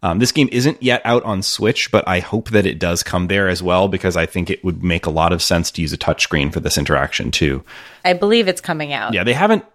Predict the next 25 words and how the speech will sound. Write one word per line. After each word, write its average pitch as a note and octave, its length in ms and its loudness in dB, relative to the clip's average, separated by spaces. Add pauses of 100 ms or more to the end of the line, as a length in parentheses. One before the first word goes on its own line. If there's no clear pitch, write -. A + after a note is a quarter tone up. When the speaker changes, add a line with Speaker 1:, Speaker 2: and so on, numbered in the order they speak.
Speaker 1:
I C#3 60 -4
mean, C#3 140 0
I'm C3 100 0
sure G3+ 300 2
they've, C3 380 0
I'm C3 100 -4
sure C#3 200 2
they're C#3+ 120 4
doing G2 280 -2
it, E2 160 -8
but G#2 140 0
they G#2+ 100 2
haven't A#2+ 280 2
announced E2+ 400 0
it. C#2 60 -4
It's C2 120 -6
not F2 140 4
on D#2+ 60 -2
their D2+ 100 0
website D2 340 0
or D2 80 0
anything. E2 340 -4
So E2+ 140 0
I, D2 120 4
I, A#1+ 120 -2